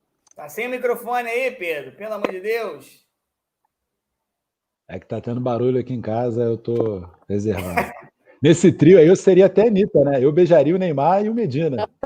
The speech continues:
Speaker 2: Os três juntos, separados. Pô. Mas, é... Então, justificando também minha camisa, eu tô de Gabriel Batistuta hoje pra gente rir do caso mais famoso de carnaval, que o Edmundo,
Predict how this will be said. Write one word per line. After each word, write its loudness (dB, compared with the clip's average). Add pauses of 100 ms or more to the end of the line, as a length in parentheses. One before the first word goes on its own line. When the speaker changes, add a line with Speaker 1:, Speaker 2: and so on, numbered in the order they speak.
(120)
Speaker 2:
Os -10
três 0
juntos, -4
separados. 0 (460)
Pô. -4 (600)
Mas, 0 (640)
é... -2 (420)
Então, 2
justificando 0
também 2
minha 0
camisa, -2
eu 2
tô 2
de -2
Gabriel 0
Batistuta -4
hoje 2 (100)
pra 0
gente -4
rir -2 (320)
do -6
caso -2
mais 0
famoso 0
de -8
carnaval, 0 (300)
que 8
o 2
Edmundo, -2